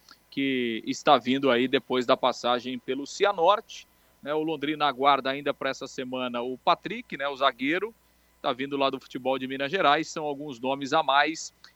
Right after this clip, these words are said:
que o Londrina está trazendo aí para a disputa, eh, da Série B do Campeonato Brasileiro, e até o final de semana o Londrina vai,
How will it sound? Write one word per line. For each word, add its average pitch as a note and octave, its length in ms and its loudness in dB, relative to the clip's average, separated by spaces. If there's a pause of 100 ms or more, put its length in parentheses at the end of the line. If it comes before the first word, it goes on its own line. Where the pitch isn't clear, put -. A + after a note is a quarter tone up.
que D#3 80 -4
o D#3 40 0
Londrina C#3 600 2
está C3+ 320 -2
trazendo C3+ 760 -2
aí B2 260 0
para B2 420 4
a C3 120 0
disputa, C3 720 -6 (260)
eh, A#2 240 -2
da A#2+ 220 -2
Série D3 300 -4
B C3 180 -4
do C3+ 100 -8
Campeonato D3 400 -4
Brasileiro, G3 540 -2
e D#4+ 100 2
até E3 220 2
o D#3 60 -2
final D3+ 280 -6
de - 80 -14
semana C#3+ 420 -4 (300)
o - 60 -10
Londrina C3+ 360 0
vai, A#2+ 380 4